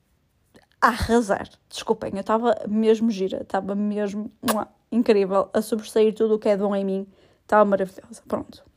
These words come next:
Vamos tirar umas fotos, vamos jantar, tipo, estamos tranquilas, falamos norma-, norm-, tipo, do que falamos normalmente, não é? As nossas questões de vida, tipo, o que é que se passa na nossa vida, tipo, porque é que,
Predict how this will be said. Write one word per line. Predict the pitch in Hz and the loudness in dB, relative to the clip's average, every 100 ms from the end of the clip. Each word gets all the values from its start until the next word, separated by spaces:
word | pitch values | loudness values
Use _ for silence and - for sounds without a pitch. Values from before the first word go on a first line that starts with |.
| _ _ _ _ _ - - | _ _ _ _ _ -20 -20
Vamos | - 254 | -10 -6
tirar | 240 | -6
umas | 208 214 | -6 0
fotos, | 269 247 254 - - - - - | 2 2 0 -18 -20 -20 -20 -12
vamos | - 539 302 | -4 -2 6
jantar, | 262 254 240 233 233 226 220 208 214 | 6 6 6 8 8 6 4 -2 -6
tipo, | 202 190 | -10 -10
estamos | - - 214 214 | -8 -2 -2 -2
tranquilas, | - 208 - 226 220 202 220 | -8 -8 -2 2 2 2 -4
falamos | - 208 196 202 208 | 0 2 2 -2 -6
norma-, | 196 208 202 190 - | -4 -4 -4 -6 -2
norm-, | 202 202 190 - - | 0 0 -2 -10 -18
tipo, | 190 - | -18 -12
do | - | -12
que | - | 0
falamos | 214 214 | 0 2
normalmente, | 233 214 202 214 262 240 | 2 2 2 0 -2 -2
não | 233 | 0
é? | 220 | 0
As | 220 | 0
nossas | 196 196 | -4 -8
questões | - 240 202 | -10 -8 -8
de | 196 | -6
vida, | 208 208 202 | -6 -4 -4
tipo, | 214 214 | -6 -8
o | |
que | - | -8
é | |
que | 220 | -10
se | - | -4
passa | - - 294 | 0 0 0
na | 254 | 0
nossa | 262 320 311 | -2 -2 -2
vida, | 349 311 | 0 0
tipo, | 320 359 | -2 -4
porque | - 440 | -2 2
é | |
que, | 381 | 2